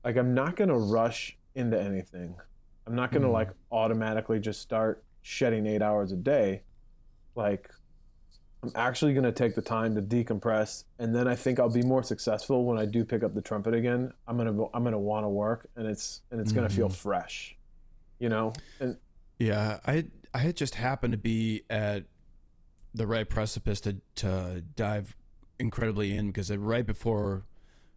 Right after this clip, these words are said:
Speaker 2: quarantine hit, um, I was trying to take every extra minute I could to find a spot to play a couple
Speaker 1: Mm.
Speaker 2: notes. And then when we finally got the time, I said to myself, "Oh, this is great.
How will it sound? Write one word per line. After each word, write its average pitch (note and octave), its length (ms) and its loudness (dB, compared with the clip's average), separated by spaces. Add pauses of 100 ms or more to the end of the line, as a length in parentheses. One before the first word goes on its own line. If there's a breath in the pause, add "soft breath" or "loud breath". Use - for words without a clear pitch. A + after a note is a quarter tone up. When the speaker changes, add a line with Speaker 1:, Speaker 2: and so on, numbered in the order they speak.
Speaker 2:
quarantine A2 560 -2
hit, F2+ 380 -4 (360)
um, E2 520 -6 (100)
I A2+ 80 -2
was A2 160 -2
trying G#2 240 -2
to - 80 -8
take G#2 220 -4
every G#2+ 300 -2
extra G#2 280 -4
minute G2+ 220 -2
I G2 120 -4
could G2+ 480 -4 (580 soft breath)
to A#2+ 100 0
find G#2+ 240 -2
a F#2+ 80 -4
spot F#2+ 280 -4
to F#2+ 60 -8
play G2 500 -4 (300)
a G2+ 80 -6
couple A#2 260 0
Speaker 1:
Mm. A2 40 0
Speaker 2:
notes. F#2+ 420 -4 (760 soft breath)
And G2+ 120 0
then G2 120 0
when G#2 120 -2
we G#2 80 -2
finally A2 280 0
got G2+ 220 -2
the F#2 80 -8
time, G#2 440 -2
I F2 240 -6
said G2 200 -4
to G2 60 -4
myself, F#2 520 -6
"Oh, G2 360 -8
this - 160 -12
is - 80 -14
great. E2+ 380 -10